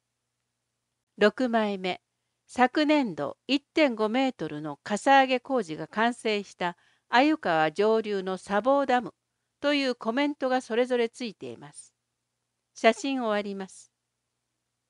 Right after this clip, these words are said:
問い合わせ先、市民安全課、電話六八の一一一一、内線二四一。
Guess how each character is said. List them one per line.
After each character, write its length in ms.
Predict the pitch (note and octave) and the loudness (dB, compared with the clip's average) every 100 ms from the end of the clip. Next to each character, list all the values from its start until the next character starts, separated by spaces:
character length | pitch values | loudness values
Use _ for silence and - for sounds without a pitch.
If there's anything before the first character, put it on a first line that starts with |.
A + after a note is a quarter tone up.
| _ _ _ _ - | _ _ _ _ 2
問 200 | C4+ D4 | 4 6
い 60 | C#4+ | 6
合 100 | C4+ | 4
わ 100 | C4+ | 2
せ 180 | B3 | -2
先、 520 | A#3 A3+ G#3+ - G3 - _ | -8 -8 -8 -6 -6 -6 _
市 240 | - C4 | -4 0
民 340 | C4+ D4 D4 B3+ | 2 2 2 0
安 200 | A#3 A3 | 0 -2
全 280 | A#3 G#3+ G3+ | -4 -4 -6
課、 280 | - E3+ - _ _ - | -8 -8 -8 _ _ -4
電 300 | G3+ A#3+ A3+ | 0 0 0
話 240 | G#3 G3 _ _ - | -4 -4 _ _ 0
六 300 | A#3 A#3 D#4+ | 0 2 0
八 400 | - D4 - E3+ | 0 -4 -6 -10
の 180 | D3 - - | -12 -16 -10
一 400 | G#3+ - D4+ D4 | -10 -4 -2 -2
一 300 | C4 - D3+ | -6 -12 -16
一 320 | D3 - E3 | -16 -14 -12
一、 380 | D3+ _ D#3+ - _ _ _ _ _ - | -14 _ -20 -20 _ _ _ _ _ -2
内 240 | G#3+ A#3+ | 0 0
線 440 | - - G3+ G3 - _ - | -6 -6 -4 -6 -10 _ -2
二 260 | C4 D4+ | 2 2
四 320 | D4 F3 C3+ D3 | 2 -2 -6 -14
一。 380 | - - D#3 | -16 -18 -20